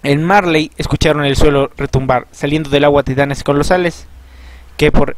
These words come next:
el agua estaban enfriados. El titán Warhammer se enfrenta a la mayoría que puede y crea un muro para los colosales que no pase de la costa, pero eventualmente lo rompen.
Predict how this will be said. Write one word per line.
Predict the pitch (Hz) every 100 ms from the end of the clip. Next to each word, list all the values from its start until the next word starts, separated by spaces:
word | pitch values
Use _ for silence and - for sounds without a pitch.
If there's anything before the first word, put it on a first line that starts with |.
| -
el | 165 156
agua | 156 151
estaban | 139 143 135 131
enfriados. | 131 - 131 131 127 - - - _ _ - - -
El | 170 180
titán | 190 226
Warhammer | 208 202 202 202
se | 175
enfrenta | 175 190 180
a |
la | 175
mayoría | 165 165 170 185 180 - - _ - -
que | - 151
puede | - 196 185 -
y | 196 156
crea | 170 175 160
un | 160 156
muro | 156 170 165
para | 160 147
los | 143 135
colosales | 156 156 196 185 170
que | - - 143 135 - - - - - - - -
no | 151
pase | - 151
de | 147
la | 135 139
costa, | 147 143 143
pero | 170 180
eventualmente | 180 196 185 165 160
lo | 143
rompen. | 131 135 131 143